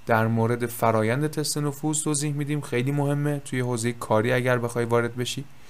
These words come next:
و خط قرمز و جرایم سایبری در ایران رو می‌گیم. اگر به این، اه، ویدیو قرار نیست توجه کنید، کلاً این آموزش ها رو نبینید، چون به ضررتون تموم می‌شه.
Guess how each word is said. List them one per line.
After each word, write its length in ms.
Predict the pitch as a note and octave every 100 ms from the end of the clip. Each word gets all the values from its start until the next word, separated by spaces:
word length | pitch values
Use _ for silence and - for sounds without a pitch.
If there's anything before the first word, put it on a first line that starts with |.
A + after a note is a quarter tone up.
| - - - - - A#2
و 160 | A#2
خط 320 | A2+ A#2+ A#2
قرمز 520 | A#2+ A#2 A#2 A2+ D3 D3
و 40 |
جرایم 400 | C3 A#2+ A#2 B2
سایبری 480 | - A#2+ A2+ A2 A2+
در 140 | A2+
ایران 320 | G#2+ A2 A2+
رو 60 | C3+
می‌گیم. 360 | D3+ D3+ E3 C#3+
اگر 320 | A#2+ A#2+ B2+
به 140 | A#2+ A#2+
این، 400 | B2 D3+ F3 D3+ - - - - - - -
اه، 420 | G#2+ G2+ F#2+ E2+ E2 - G#2
ویدیو 420 | G#2+ G#2 G#2+ A2+
قرار 320 | A2+ A2 G#2+
نیست 200 | G#2 G2+
توجه 440 | A2 G#2+ A2 G#2+ A2
کنید، 520 | - A2+ A#2 C#3+ -
کلاً 580 | - A2+ G#2+ A2 A#2+ C#3+ -
این 160 | B2
آموزش 380 | A2+ A2 G#2+ G#2
ها 140 | A2
رو 80 | G#2+
نبینید، 460 | G#2 A#2 C3 D3 D3
چون 240 | - C#3
به 80 | B2
ضررتون 600 | A2 A2+ A2+ D3 D#3 D#3
تموم 260 | C#3 C3 B2+
می‌شه. 280 | B2 -